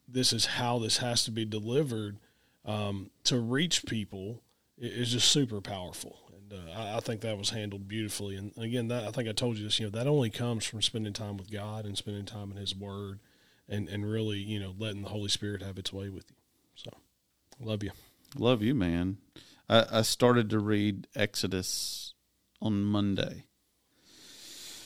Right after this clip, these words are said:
Speaker 2: And in the first chapter, uh, I was just struck by this. Uh, I'll just read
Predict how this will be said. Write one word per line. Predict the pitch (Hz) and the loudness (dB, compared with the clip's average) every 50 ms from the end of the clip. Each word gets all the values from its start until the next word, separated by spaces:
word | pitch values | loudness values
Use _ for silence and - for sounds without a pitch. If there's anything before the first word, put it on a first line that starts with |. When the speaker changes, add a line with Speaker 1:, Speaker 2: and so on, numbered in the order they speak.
| - - - - | -18 -14 6 10
Speaker 2:
And | 147 143 139 | 12 12 12
in | 131 | 12
the | 123 113 | 12 12
first | - - 135 131 123 - - - - _ | 10 6 8 8 8 8 4 0 -2 _
chapter, | - - - - 127 120 123 123 123 - - 104 95 92 92 98 107 - - - - - - - - - - | 2 2 6 8 10 10 10 10 8 6 4 6 6 6 6 4 0 -2 -10 -16 -20 -20 -20 -14 -12 -12 -6
uh, | - 113 104 101 104 101 | 2 6 8 10 10 10
I | - 104 | 8 8
was | 113 131 160 | 6 6 6
just | 208 180 - | 6 4 4
struck | - - 123 117 113 - | 4 6 6 6 6 6
by | - 104 95 90 | 6 6 6 8
this. | 90 90 90 90 - - 95 - - - - _ | 6 4 4 4 2 2 0 0 -2 -4 -6 _
Uh, | - 101 101 98 95 92 92 92 98 - 85 - - _ _ _ _ _ _ _ _ _ _ _ _ - - | 4 6 8 8 8 8 6 4 2 -2 -8 -12 -14 _ _ _ _ _ _ _ _ _ _ _ _ -2 0
I'll | 104 | 0
just | 98 104 95 - - | 0 0 -2 0 0
read | 95 92 90 85 | 0 0 0 0